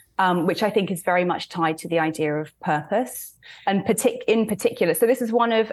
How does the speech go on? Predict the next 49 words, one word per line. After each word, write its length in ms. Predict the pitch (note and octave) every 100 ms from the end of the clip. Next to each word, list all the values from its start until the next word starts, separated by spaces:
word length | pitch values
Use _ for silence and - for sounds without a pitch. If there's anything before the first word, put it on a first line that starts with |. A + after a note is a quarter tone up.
| -
Erik 240 | A3 -
Erikson 440 | F#3 F#3+ - A#3+ A#3
was 160 | G3 F3+
a 120 | E3+
psychologist 640 | E3+ F3+ F3+ E3+ F3 -
working 300 | F3 E3+ E3
in 60 | D#3+
the 60 |
nineteen 380 | D#3+ D#3 D#3+ E3
fifties 540 | E3 D#3+ - D#3+ D#3 -
and 100 | D3+
nineteen 340 | C#3+ D3+ C3+
sixties. 520 | - - - D#3 C#3+
He 440 | - G#3+ G3 F#3+ F#3 _ _ _ _ -
came 200 | G3 F3+
up 80 | -
with 120 | E3+ E3+
these 200 | E3 -
sort 120 | E3+
of 80 | E3
seven 420 | - F3 E3+ D#3
stages 600 | D#3 - D#3 D#3 C3 C3+
of 200 | C#3 C#3
human 320 | - D#3+ C#3+
development. 760 | D3 C#3+ C#3 - F3+ A3 A3 - -
Um, 300 | E3 D#3 D3+ D#3
and 80 |
I 60 | G#3+
think 240 | A3 D4+
it's 140 | C4 -
either 240 | G#3 G#3
the 300 | F#3 F3 E3 D#3+ _ _ _
fifth 180 | - -
or 60 | E3+
the 100 | D#3
sixth 440 | - A3 - -
stage 460 | - D#3+ D3 C#3+ C#3+
is 260 | - D#3 D#3
generativity. 840 | F3+ F3+ D#3 D3 - D3+ D3+ C#3+ A2 -
And 140 | F3+
this 140 | G3
is 100 | G3
the 100 | -
stage 400 | F3 - E3+ D#3+ -
that's 160 | - -
kind 200 | F#4+ D#4+
of, 160 | A3 - _ _ _ -
you 80 |
know, 100 | A3